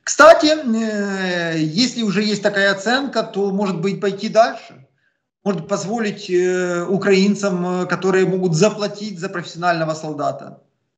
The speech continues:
Заплатить за профессионального солдата. Иметь возможность вы-, путешествовать, выезжать. Ну, д-, давайте, миллион, миллион гривен, сколько у нас это выходит? Приблизительно дв-,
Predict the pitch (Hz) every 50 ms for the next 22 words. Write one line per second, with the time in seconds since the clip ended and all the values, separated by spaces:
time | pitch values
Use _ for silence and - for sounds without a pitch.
0 | _ _ _ _ _ _ _ _ _ _ _ _ _ _ _ _ _ _ _ _
1 | _ _ _ - 147 151 202 196 185 214 - - 311 - 233 330 - 190 156 -
2 | 175 160 156 147 147 147 147 139 - 135 127 - - - - - - - _ _
3 | _ _ _ _ _ _ _ _ - 190 170 208 220 180 180 208 160 170 202 202
4 | 156 165 160 143 143 165 180 160 - 165 160 180 - - 165 165 165 160 - 196
5 | 185 180 147 135 147 160 156 143 135 185 214 220 214 220 - - - _ _ _
6 | _ _ _ _ _ _ _ _ - 185 190 185 165 151 151 151 196 214 208 165
7 | 185 220 208 - 151 165 214 285 285 320 311 277 233 190 202 226 226 254 247 226
8 | 190 226 277 294 294 269 208 - - 240 - 208 196 196 196 190 180 - 185 -
9 | 185 185 214 - 330 320 - - 214 202 233 247 247 240 202 165 156 196 185 156
10 | -